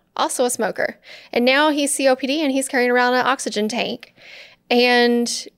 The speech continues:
he also, in his work life, he, he's up and down a ladder all day on roofs. And he said that it was getting hard for him to go up and down the ladders and breathing. And he goes, "I don't wanna do that."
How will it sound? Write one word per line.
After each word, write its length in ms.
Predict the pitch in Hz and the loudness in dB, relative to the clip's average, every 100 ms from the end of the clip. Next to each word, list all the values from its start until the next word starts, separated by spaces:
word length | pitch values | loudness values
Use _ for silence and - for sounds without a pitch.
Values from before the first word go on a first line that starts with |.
| _ _ _ _ _ _ _ _ _ _ | _ _ _ _ _ _ _ _ _ _
he 360 | - - 277 - | -8 -2 0 2
also, 560 | 247 269 - 269 240 226 | 2 2 2 4 6 4
in 200 | 247 247 | 2 2
his 500 | 262 254 247 - - _ _ _ _ _ _ - | 2 2 0 -6 -12 _ _ _ _ _ _ -4
work 380 | 226 240 320 269 | 2 2 2 0
life, 380 | - 220 247 | 2 2 0
he, 280 | - 294 294 - | -2 -2 -2 -8
he's 240 | 262 269 | -6 -2
up 160 | 233 240 | -2 -2
and 80 | 240 | -2
down 160 | 240 | 0
a 60 | 240 | 2
ladder 340 | 226 247 320 | 2 2 0
all 140 | 208 196 | 0 0
day 240 | 175 - | 0 -2
on 160 | 220 208 | -2 -2
roofs. 480 | 233 302 - - - _ _ _ _ _ _ _ - | -2 -2 -6 -10 -12 _ _ _ _ _ _ _ -8
And 240 | 262 240 226 | -2 0 0
he 140 | 254 | -2
said 220 | 240 233 214 | 0 2 2
that 140 | 220 | 2
it 60 | 226 | 2
was 140 | 208 | 0
getting 260 | 214 226 226 | 0 0 -2
hard 400 | 214 208 226 285 - - - - _ | 0 2 0 -4 -18 -20 -20 -20 _
for 160 | - 247 | -2 0
him 200 | 254 247 | 2 2
to 60 | |
go 140 | 226 214 | 4 2
up 120 | 214 | 2
and 100 | 220 | -2
down 80 | 202 | 0
the 80 | 202 | 0
ladders 320 | 185 214 247 | 0 -2 -4
and 80 | 233 | 0
breathing. 420 | 403 233 - - - - - - | 0 0 -4 -12 -18 -20 -20 -6
And 80 | 226 | 0
he 60 | 233 | 2
goes, 200 | 226 226 | 2 0
"I 120 | 226 226 _ _ - | -4 -4 _ _ -2
don't 260 | 220 220 | 0 0
wanna 220 | 220 208 | -4 -6
do 240 | 208 285 359 | -4 -4 -2
that." 360 | - - - | -2 -2 -8